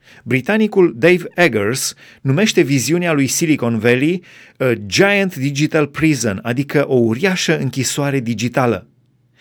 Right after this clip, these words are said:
În acest gulag digital, individul dispare, devine irelevant și se topește într-o masă totalitară din care lipsesc politica și statul.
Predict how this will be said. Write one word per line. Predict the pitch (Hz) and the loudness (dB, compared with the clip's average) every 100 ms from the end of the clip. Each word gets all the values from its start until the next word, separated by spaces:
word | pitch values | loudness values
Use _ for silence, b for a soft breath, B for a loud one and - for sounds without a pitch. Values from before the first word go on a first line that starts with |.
| B B B | B B B
În | 139 | -2
acest | 147 247 240 - | 0 0 -2 -2
gulag | 151 170 175 139 | 6 6 6 0
digital, | 123 139 131 - 110 107 143 b b | -2 -2 -2 -2 -2 -4 -6 b b
individul | 156 156 151 147 202 127 110 - _ | -2 0 2 0 0 0 -2 -4 _
dispare, | 120 120 131 - - 151 117 85 85 B B | -10 -4 -4 -4 -2 -2 -2 -6 -12 B B
devine | 131 131 156 139 - | 2 2 0 -2 -2
irelevant | 180 202 208 202 123 117 135 | 2 4 4 2 0 -4 -6
și | - - | -6 -4
se | 156 156 | -2 -2
topește | 147 139 196 - | -4 -4 -4 -2
într-o | 175 143 127 | -4 -2 -2
masă | 160 185 196 | -2 -2 -2
totalitară | 185 175 147 139 123 139 | -2 0 -2 -2 -2 -2
din | 147 143 | -2 -4
care | 139 131 | -2 -2
lipsesc | 123 - 196 190 - | -2 -2 -2 -2 -4
politica | 135 123 143 139 131 | -2 -2 -2 -6 -6
și | - | -6
statul. | 117 - 120 - 98 - | -8 -6 -8 -6 -8 -8